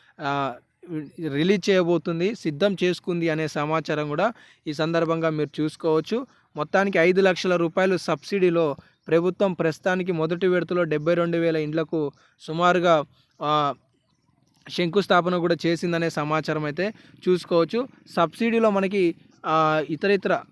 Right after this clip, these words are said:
సబ్సిడీ కాదు, అది డిస్కౌంట్లో, డిస్కౌంట్లో మనకి మెటీరియల్, ఐరన్ కావచ్చు, అలాగే సిమెంట్ కావచ్చు, వీటిని కూడా సరఫరా చేసేందుకు కంపెనీలతో ప్రభుత్వం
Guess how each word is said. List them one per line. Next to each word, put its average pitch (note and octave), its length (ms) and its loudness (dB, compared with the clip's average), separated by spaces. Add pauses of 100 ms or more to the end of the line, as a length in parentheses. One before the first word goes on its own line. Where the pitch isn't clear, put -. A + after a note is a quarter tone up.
(160)
సబ్సిడీ F#3+ 400 0
కాదు, D#3+ 200 2
అది F3+ 260 -2 (360)
డిస్కౌంట్లో, E3+ 580 0 (420)
డిస్కౌంట్లో G3+ 560 0
మనకి F3+ 480 -2 (240)
మెటీరియల్, E3+ 560 2 (160)
ఐరన్ F#3 380 0
కావచ్చు, F3+ 520 0 (300)
అలాగే F3 300 2
సిమెంట్ G3 380 0
కావచ్చు, D3+ 460 0 (260)
వీటిని F#3+ 340 2
కూడా G3+ 160 2
సరఫరా F#3 540 0
చేసేందుకు E3+ 640 0 (300)
కంపెనీలతో F3+ 640 0
ప్రభుత్వం E3 520 0